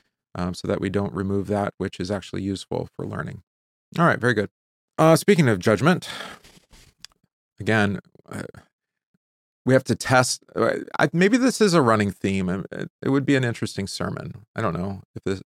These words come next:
if this will come out in time, but, um, you know, Jesus, when he sends hi-,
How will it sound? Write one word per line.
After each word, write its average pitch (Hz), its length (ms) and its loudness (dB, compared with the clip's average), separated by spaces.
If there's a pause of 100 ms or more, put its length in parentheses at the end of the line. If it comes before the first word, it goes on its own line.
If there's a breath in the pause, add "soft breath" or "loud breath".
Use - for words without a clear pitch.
if - 100 -20
this - 200 -8
will - 60 -10
come 95 220 -6
out 101 180 -6
in - 40 -14
time, - 300 -10
but, 82 160 -4 (380 soft breath)
um, 104 360 2 (760)
you 123 100 -2
know, 120 100 2
Jesus, 147 600 0
when 117 220 -2
he 117 240 0
sends 135 440 0
hi-, 127 100 -2